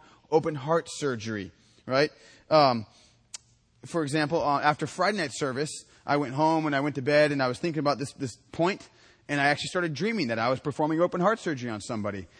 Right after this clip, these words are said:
And I was going through this dream, and I was like, "Wow, this is amazing. I'm doing this with, with skill, and it's, it's going so well, and everything's working well, and I, I know what I'm doing. I'm stitching this piece up here, and I'm attaching this back here."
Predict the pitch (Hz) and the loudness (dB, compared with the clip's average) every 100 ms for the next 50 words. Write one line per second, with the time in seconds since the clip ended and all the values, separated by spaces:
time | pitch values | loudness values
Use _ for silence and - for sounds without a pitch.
0 | - 135 135 135 160 156 151 - 170 190 | -4 -2 -2 0 0 0 -4 -2 -2 0
1 | 226 185 - 156 135 123 113 104 185 180 | -2 -4 -12 -8 -6 -6 -8 -10 -8 -4
2 | 127 120 127 127 151 196 175 123 113 113 | -4 -6 -12 -12 -6 -4 -4 -4 -8 -6
3 | 139 131 117 120 - - 117 - - 196 | -4 -6 -8 -12 -16 -18 -18 -16 -10 -4
4 | 170 107 101 - - _ _ - 143 123 | -2 -2 -6 -14 -20 _ _ -12 -8 -8
5 | 131 185 208 143 101 - _ _ 151 147 | -8 -6 -4 -4 -8 -12 _ _ -8 -6
6 | 117 139 143 139 165 165 135 123 127 143 | -4 -6 -4 -4 -2 -2 -2 -4 -4 -2
7 | 143 190 180 117 - 135 131 139 - 143 | -2 -2 -2 -4 -6 -8 -4 -4 -2 -6
8 | - 113 - 214 196 196 147 - - - | -4 -8 -4 0 2 2 -2 -8 -20 -10
9 | 117 113 - 113 143 131 135 127 - 143 | -8 -6 -8 -4 -2 -2 -6 -6 -4 -4
10 | - 170 190 185 | -2 0 0 -2